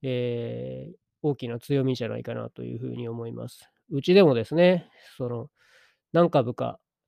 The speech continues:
えー、まあ、十、大体一袋に多分七粒とか九粒くらい、えー、種が入ってるんですが、えー、まあ、それをですね、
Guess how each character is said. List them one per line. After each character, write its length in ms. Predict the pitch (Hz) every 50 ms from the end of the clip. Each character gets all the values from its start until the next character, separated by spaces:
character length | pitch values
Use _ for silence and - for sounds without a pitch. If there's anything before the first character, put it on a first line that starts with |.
| _ -
え 540 | 131 123 127 131 131 131 131 - - - 175
ー、 40 | _ _ _ _ _ _ _ _ _ _ _ _ _
ま 100 | 151 139
あ、 20 | 131
十、 180 | 127 151 156 - _ _ _ _ _ _ -
大 180 | 151 185 214 220
体 120 | - 226
一 200 | 220 - - 277
袋 360 | 254 - - 233 170 151 131
に 460 | 127 135 139 139 135 127 120 120 - - _ _
多 120 | - 165
分 280 | 147 139 127 127 - - _ _ _ _ _ _ _ -
七 260 | 147 156 175 196 190
粒 160 | 151 143 135
と 120 | - 131
か 140 | - 127 120
九 280 | - - 165 160 160 151
粒 180 | 156 156 156
く 100 | 151 170
ら 120 | 147 127 110
い、 120 | - - _ _ _ -
え 520 | 135 131 123 123 123 120 117 117 123 135 135
ー、 20 |
種 200 | - 143 139 135
が 120 | 123 120 104
入 100 | 135 131
っ 40 | -
て 140 | _ 143
る 140 | 127 135 127
ん 60 | 127
で 80 | 123 127
す 160 | - - 139
が、 320 | 135 143 143 131 117 107 - _ _ _ _ _ _ _ _ _ _ _ _ -
え 160 | 151 147 143
ー、 40 | 143
ま 120 | 156 147
あ、 40 | 127
そ 120 | - -
れ 100 | 156 160
を 80 | 170 -
で 120 | 123 117
す 100 | - -
ね、 300 | 131 139 143 147 139 -